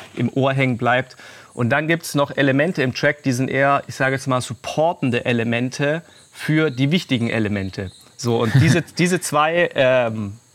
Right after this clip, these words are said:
Speaker 1: diese zwei, äh, Yin- und Yang-Elemente <laughs> gibt's im Song. Und die muss man halt ganz, also für mich ist es super wichtig, das zu benennen. Also ich tue wirklich definieren,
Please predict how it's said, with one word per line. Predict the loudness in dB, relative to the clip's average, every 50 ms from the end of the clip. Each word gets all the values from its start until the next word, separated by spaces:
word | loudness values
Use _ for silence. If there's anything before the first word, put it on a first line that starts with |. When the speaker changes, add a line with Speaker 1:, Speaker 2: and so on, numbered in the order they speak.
| _ _ _ _ -8
Speaker 1:
diese | -4 -4 -4 -6
zwei, | -4 -2 0 0 2 2 0 0 0
äh, | 0 0 0 0 -2 -4
Yin- | -4 -4 -2 -2 0 0 0
und | -2 -2 -2
Yang-Elemente | -2 -2 0 -2 -2 -4 -4 -4 -2 -2 -2 -2 -2 -4 -6 -4 -4 -2 -2 0
<laughs> | 2
gibt's | 2 2 4 4 2 0 -2 -6 -8 -8 -8 -8 -8 -8 -8 -4
im | -2 -2 0
Song. | 0 0 0 0 0 2
Und | 2 2
die | 2 2
muss | 0 0 0 0
man | 0 0
halt | 0 0 -2 -4 -8 -8 -4
ganz, | -2 -2 -2 -2 -2 0
also | 0 0 0 -2
für | 0 -2 -2
mich | 0 0 0 -2 -2
ist | -2 -6
es | -4 -2
super | -2 0 0 0 0
wichtig, | 0 -2 -2 -4 -4 -4
das | -4 -6 -4
zu | -6 -4
benennen. | -2 0 0 0 0 0
Also | 0 -2 -2
ich | -4 -4
tue | -4 -2 -2
wirklich | -2 -4 -6 -8 -4
definieren, | -4 -2 -2 -2 -2 -2 0 0 0 0 -2 -4